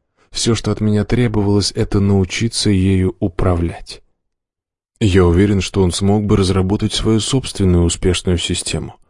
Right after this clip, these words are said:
поскольку многому научился у своего отца,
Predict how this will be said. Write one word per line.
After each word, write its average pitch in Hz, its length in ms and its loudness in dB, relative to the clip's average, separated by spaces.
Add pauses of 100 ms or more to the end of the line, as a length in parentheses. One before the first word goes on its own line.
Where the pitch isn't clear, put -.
(160)
поскольку 110 460 0
многому 107 400 2
научился 104 560 0
у 98 60 0
своего 95 400 0
отца, 92 440 -2